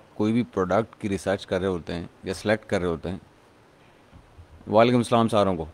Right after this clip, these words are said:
अच्छा, तो जो सबसे इंपॉर्टेंट चीज़ है ना, देखिए मैंने उस दिन,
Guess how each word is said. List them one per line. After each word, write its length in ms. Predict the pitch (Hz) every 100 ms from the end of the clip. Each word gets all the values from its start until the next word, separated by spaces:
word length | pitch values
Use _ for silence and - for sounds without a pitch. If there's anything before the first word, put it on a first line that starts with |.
| - _ -
अच्छा, 260 | 98 98 101
तो 640 | 69 113 117 127 135 - _ _ _ _ _ _ _ _ _ _ - _ _ _ - -
जो 220 | 113 131 -
सबसे 380 | - 175 170 185
इंपॉर्टेंट 480 | 135 107 117 143 127
चीज़ 220 | 123 123
है 60 | 143
ना, 60 | 143
देखिए 260 | 110 123
मैंने 260 | 101 107 123
उस 140 | 120
दिन, 340 | 117 120 110